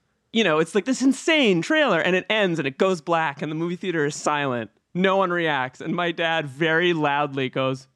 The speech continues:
"That looks like a good movie." <laughs> And the entire movie theater just, like, lost their minds because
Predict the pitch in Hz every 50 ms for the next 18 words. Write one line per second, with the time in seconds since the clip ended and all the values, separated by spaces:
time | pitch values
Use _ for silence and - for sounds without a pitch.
0 | _ - 160 147 147 208 302 320 - - - 247 196 151 175 175 117 - 143 135
1 | 127 123 113 110 127 117 117 113 113 113 117 113 120 127 120 120 120 123 127 135
2 | 147 160 202 - - 262 233 - 294 320 392 415 277 - - 294 285 - - -
3 | - - - 220 - - - 185 226 269 - - - 262 - 247 254 247 247 226
4 | 208 214 233 226 254 214 196 - 220 269 262 214 - 202 190 185 180 180 262 233
5 | - - 190 180 170 160 156 151 156 151 139 123 139 139 131 160 165 196 185 165
6 | -